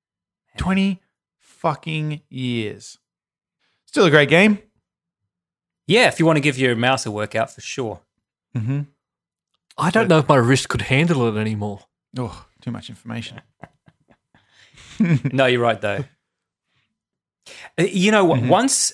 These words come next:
Speaker 2: once they had, 'cause I played through that a couple of times, and, and
Speaker 1: Mm.
Speaker 2: once they had all those expansions where they added in a whole other
Speaker 1: Mm.
Speaker 2: land and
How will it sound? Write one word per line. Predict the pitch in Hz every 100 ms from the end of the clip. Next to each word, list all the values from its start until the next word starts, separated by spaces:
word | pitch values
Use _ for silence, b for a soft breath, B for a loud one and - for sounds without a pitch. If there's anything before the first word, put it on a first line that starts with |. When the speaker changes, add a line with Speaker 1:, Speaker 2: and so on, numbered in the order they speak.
| -
Speaker 2:
once | 147 233 285
they | - 226 214
had, | 170 170 170 160 - - _ _ _ _ _ _ _
'cause | - 160
I |
played | 247 233 196
through | -
that | 151
a | 120
couple | - 143 117
of | 110
times, | - 120 113 107 107
and, | 120 117 - -
and | 117 117 - _ _ _ _ 135
Speaker 1:
Mm. | 143
Speaker 2:
once | 135 220 -
they | 269
had | 220 185
all | 160
those | 147 135
expansions | 123 - - 139 139 139 151 135
where | 120 117
they | 110
added | 107 113 143
in | 123
a | 104
whole | 117 143 143
other | 131
Speaker 1:
Mm. | 110 110
Speaker 2:
land | 123 139 135 135 135
and | 117 107